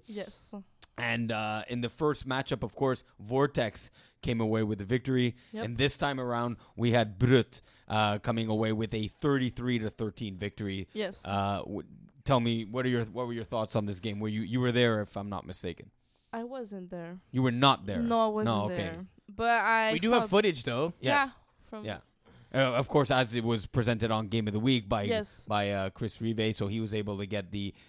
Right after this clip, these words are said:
Speaker 2: the heart, the essence, the, the pulse of, uh, of that game. Uh, what were your thoughts in general?
Speaker 1: No, I was surprised 'cause
Speaker 2: Yeah.
Speaker 1: both of the teams, they're, like,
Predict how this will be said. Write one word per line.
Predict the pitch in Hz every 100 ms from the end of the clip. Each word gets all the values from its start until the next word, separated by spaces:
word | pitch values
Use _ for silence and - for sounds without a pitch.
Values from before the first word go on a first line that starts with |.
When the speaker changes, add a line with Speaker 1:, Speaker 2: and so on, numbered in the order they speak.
| -
Speaker 2:
the | 98
heart, | 87 120 117 101
the | 113 107
essence, | 110 - 104 - -
the, | 95 92 90 - - _
the | 87 90 90 92
pulse | - 143 107 - - - _
of, | - 104 90
uh, | 98 95 95 85 - _
of | 110 98
that | 95 95
game. | 90 92 95 _ - -
Uh, | 98 101
what | 107 123
were |
your | 120 113
thoughts | 104 117 107
in | 101
general? | 95 95 87 82 - -
Speaker 1:
No, | 370
I | 294
was | 330 494
surprised | - - - - 220 208 233 381 -
'cause | 262 214
Speaker 2:
Yeah. | 185 -
Speaker 1:
both | 247 285
of | 302
the |
teams, | 226 240 247 208 - 214
they're, | 233
like, | 269 -